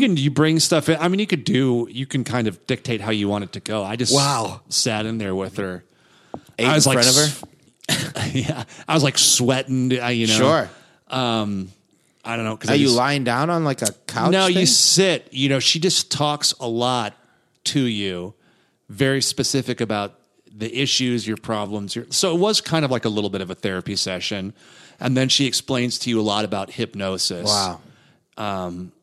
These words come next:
Speaker 1: I think to kind of, you know, and give you, gives you some statistics as to what's happened and some anecdotes of people that she's worked with to help kind of get you, prime your mind for it to work.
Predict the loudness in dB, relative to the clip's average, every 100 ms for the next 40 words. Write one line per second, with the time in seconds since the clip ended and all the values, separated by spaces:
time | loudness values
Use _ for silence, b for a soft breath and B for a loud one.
0 | -8 -6 -6 -6 -6 -4 -4 -4 -6 -12
1 | -18 _ _ _ _ _ -4 -4 -4 -6
2 | -4 -4 -4 -4 -2 0 0 0 -2 -4
3 | -6 -4 -4 -6 -6 -6 -6 -6 -6 -4
4 | -4 -6 -8 -8 -8 -6 -6 -8 -12 b
5 | b b b -2 -2 -2 -4 -4 -4 -2
6 | -2 -2 -8 -8 -10 -10 -6 -6 -6 -4
7 | -2 -2 -4 -4 -4 -8 -16 _ b b
8 | b -6 -6 -2 -2 -2 -6 -6 -4 -4
9 | -6 -8 -6 -4 -4 -4 -2 0 0 0
10 | -2 -4 -4 -4 -4 -6 -8 -6 -6 -6
11 | -6 -6 -4 -4 -8 -14